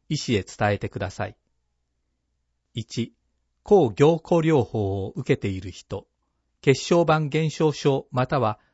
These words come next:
凝固障害のある人。二、過去に免疫不全の診断を受けた人、近親者に先天性免疫不全症の方がいる人。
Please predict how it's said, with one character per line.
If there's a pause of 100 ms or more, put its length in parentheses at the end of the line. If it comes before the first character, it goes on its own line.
(160)
凝
固
障
害
の
あ
る
人。 (1500)
二、 (600)
過
去
に (100)
免
疫
不
全
の
診
断
を
受
け
た
人、 (800)
近
親
者
に (120)
先
天
性
免
疫
不
全
症
の
方
が
い
る
人。